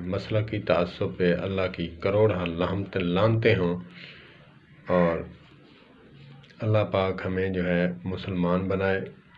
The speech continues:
मुसलमानों के साथ मोहब्बत करने की तौफीक अता फरमाए। अगर अकल हो, सर में अकल हो, तो इंसान जो है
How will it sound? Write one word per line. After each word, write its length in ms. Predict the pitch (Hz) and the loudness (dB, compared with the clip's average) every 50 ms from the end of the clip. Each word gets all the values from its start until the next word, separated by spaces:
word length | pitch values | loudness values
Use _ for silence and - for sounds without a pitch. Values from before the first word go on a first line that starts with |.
| - _ _ - - | -20 _ _ -8 -6
मुसलमानों 600 | 104 107 107 110 110 107 98 95 98 101 107 107 - | -4 -2 -2 0 0 0 0 0 0 0 0 0 0
के 100 | - 87 | -2 -4
साथ 300 | - - 90 85 85 87 | -2 0 0 0 0 0
मोहब्बत 440 | 87 85 82 90 90 - 90 90 90 | -2 -4 -4 -4 -4 -4 -4 -4 -2
करने 280 | - 92 90 87 85 85 | 0 0 2 2 0 -2
की 140 | 82 85 80 | -4 -6 -6
तौफीक 440 | 80 82 82 80 - 95 92 90 98 | -4 -4 -4 -4 -4 -4 -4 -2 -2
अता 240 | 98 90 92 90 90 | -2 2 2 2 2
फरमाए। 500 | - 95 90 87 87 87 87 85 85 87 - - - - - - - - - - - - - _ - - - _ _ _ _ - | 2 0 0 2 2 2 2 0 -2 -6 -12 -18 -20 -20 -20 -20 -20 -20 -20 -20 -20 -20 -20 _ -20 -20 -20 _ _ _ _ -4
अगर 360 | 117 110 107 117 117 117 120 120 - - - - - - - - _ - - _ _ _ - - - _ _ - - - _ - - - - - - - - - - - - - - - - _ _ _ _ _ _ | 0 4 4 6 6 6 6 4 2 -4 -12 -20 -20 -20 -20 -20 _ -20 -20 _ _ _ -20 -20 -20 _ _ -20 -20 -20 _ -20 -20 -20 -20 -20 -20 -18 -18 -18 -20 -20 -20 -20 -20 -20 -20 _ _ _ _ _ _
अकल 320 | 120 120 113 117 135 127 117 | 0 0 4 6 8 8 8
हो, 200 | 107 110 107 107 110 110 110 - - - - - - - - - | 8 6 6 8 6 4 4 -2 -8 -16 -20 -20 -20 -20 -20 -20
सर 280 | - - - 117 117 117 | -18 0 4 4 6 6
में 160 | 117 113 107 | 6 4 4
अकल 340 | 95 92 110 110 131 131 123 | 4 2 2 4 6 6 6
हो, 200 | 92 90 95 92 95 - - - - - - - - - - - - - - - - - - - - _ - - - - - - - | 4 2 0 -2 -2 -4 -8 -14 -18 -20 -20 -20 -20 -20 -20 -20 -20 -20 -20 -20 -20 -20 -20 -20 -20 _ -20 -20 -20 -20 -20 -4 0
तो 160 | 107 98 98 | 2 2 2
इंसान 540 | - 110 113 107 107 - 110 107 107 110 113 | 2 2 2 0 2 2 2 4 4 6 4
जो 140 | 113 101 90 | 4 4 2
है 200 | 90 92 87 87 | 2 4 4 4